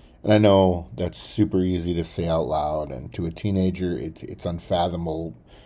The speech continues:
to believe it doesn't matter what people think. You know, but, but I felt bad.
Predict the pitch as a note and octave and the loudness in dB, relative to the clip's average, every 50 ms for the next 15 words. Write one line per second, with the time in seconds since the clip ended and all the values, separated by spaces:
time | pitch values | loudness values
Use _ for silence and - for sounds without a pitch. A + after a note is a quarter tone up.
0 | - - - _ - - F#2+ E2 F2 F2 F2 E2+ E2 D#2+ D#2+ E2+ - - E2 D#2+ | -20 -20 -20 _ -6 -4 -2 0 2 2 2 2 2 0 -2 -4 -6 -6 -8 -6
1 | E2+ D#2+ D#2 D#2+ D#2+ D#2+ D#2+ D#2+ D#2+ - - - - F2 D#2+ D2 D2 D2+ D#2+ - | -6 -8 -8 -8 -8 -6 -6 -6 -6 -6 -8 -8 -12 -12 -10 -10 -10 -10 -10 -12
2 | - - - D#2+ E2 E2 - - B2+ B2+ A#2+ G2 E2 F#2+ G#2 G2 - A2 - - | -14 -14 -12 -12 -12 -12 -12 -8 -4 -2 -2 -2 -2 -4 -6 -4 -4 -4 -2 0
3 | A#2 A2+ A2 G2+ - - - C3 B2 A#2+ - F2 D#2 - - - - | 0 0 0 -2 -2 2 2 4 4 2 0 -2 -2 -4 -4 -10 -16